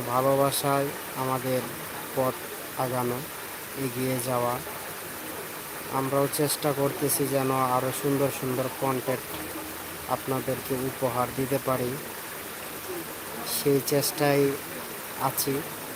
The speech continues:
এখনো। অনেক দিন যাবৎ কাজ করতে পারিনি, কারণ অসুস্থতা ছিল আমার, জ্বর আসছিল।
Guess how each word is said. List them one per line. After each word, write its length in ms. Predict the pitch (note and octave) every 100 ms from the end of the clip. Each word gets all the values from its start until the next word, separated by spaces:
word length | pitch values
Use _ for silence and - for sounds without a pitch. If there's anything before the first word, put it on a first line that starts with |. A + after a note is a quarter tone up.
| -
এখনো। 440 | B2+ A#2+ B2 B2+ F#3 - - - - - - - - - - - - - - - - - C#3
অনেক 220 | C#3 C#3+
দিন 180 | C#3+ D3+
যাবৎ 540 | D3 D3 C#3 - C#3+ C3+ - - -
কাজ 240 | C#3+ C#3 - -
করতে 280 | C#3 - C3+
পারিনি, 520 | C3+ C3 C3 C3 C3+ D3+ - - - - -
কারণ 500 | B2+ B2+ B2 A#2+ A#2+ A#2+ C3 - -
অসুস্থতা 760 | B2+ - C3+ - C#3+ C3 C3+ B2+ B2+
ছিল 200 | - B2
আমার, 340 | B2 A#2 A#2+ C#3 - - - - - - - - - - - - - - - - - - - - - - -
জ্বর 340 | C3+ C3+ C3
আসছিল। 560 | C3 B2+ - C#3 B2